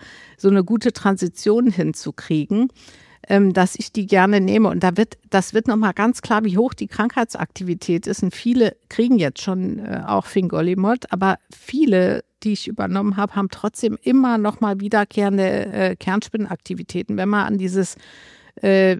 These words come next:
Paper denkt, äh, bei dem der Heinz Windel auch beteiligt war, ähm, diese, die, diese ganzen M-S-Studien letztes Jahr in, in Nature veröffentlicht,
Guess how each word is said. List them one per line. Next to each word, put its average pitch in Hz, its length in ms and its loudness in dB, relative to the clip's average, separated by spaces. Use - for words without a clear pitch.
Paper 233 420 4
denkt, 214 600 0
äh, 208 180 2
bei 190 200 -2
dem 196 260 0
der 185 380 2
Heinz 185 320 0
Windel 233 480 4
auch 208 220 2
beteiligt 214 720 0
war, 208 500 0
ähm, 190 460 2
diese, 185 540 -4
die, 185 720 -6
diese 190 280 -6
ganzen 190 340 -2
M-S-Studien 208 1120 -2
letztes 202 380 -2
Jahr 196 240 2
in, 190 120 -4
in 175 280 -2
Nature 208 340 0
veröffentlicht, 214 760 -4